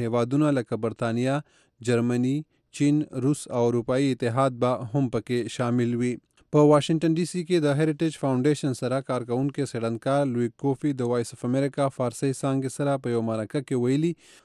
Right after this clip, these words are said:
د صدر ټرمپ د ایراني صدر سره خبرو اترو ته غاړه ایښودل ښایي چې په راروانو میاشتو کې د دواړو مشرانو ترمنځ لیده کاته کېدلی شي. امریکایي صدر د ایران د خارجه چارو وزیر جواد ظریف د فرانس د ناڅاپي سفر په اړه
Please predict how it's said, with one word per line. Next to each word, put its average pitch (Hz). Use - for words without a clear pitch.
د 135
صدر 139
ټرمپ 160
د 131
ایراني 131
صدر 151
سره 156
خبرو 131
اترو 147
ته 151
غاړه 135
ایښودل 120
ښایي 143
چې -
په 139
راروانو 143
میاشتو 143
کې 156
د 123
دواړو 143
مشرانو 127
ترمنځ 127
لیده 123
کاته 123
کېدلی 120
شي. 123
امریکایي 151
صدر 165
د 127
ایران 147
د 131
خارجه 131
چارو 131
وزیر 123
جواد 120
ظریف 135
د 120
فرانس 139
د 127
ناڅاپي 131
سفر 143
په 127
اړه 120